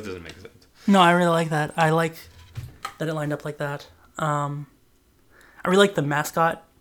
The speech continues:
Speaker 2: costume thing.
Speaker 1: <laughs>
Speaker 2: Uh, I was actually gonna call my Chinese place Golden Dragon.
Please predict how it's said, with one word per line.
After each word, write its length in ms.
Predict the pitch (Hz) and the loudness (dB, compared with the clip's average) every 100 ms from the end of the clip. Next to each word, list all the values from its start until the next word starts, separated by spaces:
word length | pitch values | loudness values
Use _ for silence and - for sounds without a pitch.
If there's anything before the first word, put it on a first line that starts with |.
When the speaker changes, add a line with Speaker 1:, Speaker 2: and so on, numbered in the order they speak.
| - | -8
Speaker 2:
costume 360 | 165 165 170 | -6 -6 -8
thing. 240 | 175 180 185 | -8 -8 -10
Speaker 1:
<laughs> 60 | - _ - - - - - | -16 _ -20 -20 -20 -20 2
Speaker 2:
Uh, 220 | 185 180 | 4 4
I 140 | 165 175 | 4 4
was 100 | 214 | 4
actually 220 | 240 240 | 4 2
gonna 100 | 226 | 2
call 180 | 208 202 | 2 2
my 560 | 190 170 165 151 147 147 - _ _ _ _ | 2 2 2 0 -2 -6 -14 _ _ _ _
Chinese 260 | - 185 180 | -4 -2 2
place 540 | 180 156 151 - - - | 2 2 0 -6 -10 -8
Golden 320 | 160 185 190 143 | 2 4 4 0
Dragon. 520 | 151 147 147 147 | -2 -2 -4 -8